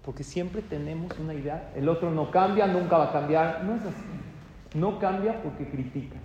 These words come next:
no cambia porque enfrentas. Pero si elogias, si valoras,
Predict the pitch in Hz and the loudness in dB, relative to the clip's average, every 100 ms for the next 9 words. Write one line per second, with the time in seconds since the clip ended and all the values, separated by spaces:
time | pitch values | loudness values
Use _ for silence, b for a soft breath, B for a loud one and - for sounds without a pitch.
0 | - 151 170 - 165 165 180 156 127 143 | -6 -4 -2 0 0 0 -2 -2 -4 -4
1 | 135 135 170 165 160 131 - - - - | -4 0 2 2 0 -2 -6 -12 -16 -20
2 | - 147 139 139 165 151 165 208 214 226 | -4 -2 -2 0 2 4 4 2 2 0
3 | 233 - - - - - - 180 170 165 | 0 -2 -6 -8 -10 -4 0 6 8 8
4 | 175 196 202 214 214 - | 8 6 8 8 6 2